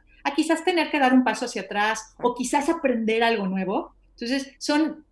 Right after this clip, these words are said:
cre-, te diría que son los dos, los factores, este, importantes, financiero y motivación,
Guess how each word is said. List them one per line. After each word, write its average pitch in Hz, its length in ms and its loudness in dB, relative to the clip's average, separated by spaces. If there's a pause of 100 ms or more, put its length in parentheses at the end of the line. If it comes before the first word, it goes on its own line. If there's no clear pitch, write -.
cre-, 277 260 2
te 269 180 2
diría 269 400 0
que 320 100 -2
son 294 200 0
los 285 160 -2
dos, 254 340 -4
los 220 300 -2
factores, 254 800 -2
este, 190 640 -6
importantes, 220 580 -4
financiero 214 520 -2
y 233 40 -2
motivación, 202 640 -4